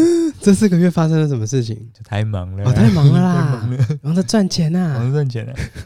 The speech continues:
Speaker 2: 所以他有两波。
Speaker 1: 哦。
Speaker 2: 他有两波，一，一波是七月，一波是十二月嘛。
Speaker 1: 嗯。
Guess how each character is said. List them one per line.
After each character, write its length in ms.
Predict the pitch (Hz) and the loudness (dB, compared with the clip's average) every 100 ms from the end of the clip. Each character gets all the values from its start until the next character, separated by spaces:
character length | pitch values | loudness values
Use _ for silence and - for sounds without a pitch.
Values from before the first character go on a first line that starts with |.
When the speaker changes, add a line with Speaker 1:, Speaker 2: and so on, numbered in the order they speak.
| - 117 101 | -10 -8 -6
Speaker 2:
所 80 | 143 | -6
以 40 | |
他 120 | 143 156 | -4 -4
有 80 | |
两 220 | 135 98 98 | -6 -6 -6
波。 420 | 110 104 101 113 - | -4 -4 -6 -10 -2
Speaker 1:
哦。 300 | 127 117 110 | 2 2 2
Speaker 2:
他 60 | |
有 60 | 151 | 0
两 180 | 139 107 | 0 -2
波， 220 | 120 127 | -4 -4
一， 120 | 139 - | -8 -12
一 80 | 147 | -6
波 200 | 131 131 | -4 -4
是 80 | |
七 220 | 131 - 120 | -6 -6 -4
月， 160 | 123 | -4
一 60 | 113 | -4
波 180 | 110 110 | -6 -8
是 80 | |
十 80 | - | -8
二 120 | 98 | -8
月 200 | 98 95 | -8 -10
嘛。 60 | 104 | 0
Speaker 1:
嗯。 180 | 123 104 | 2 2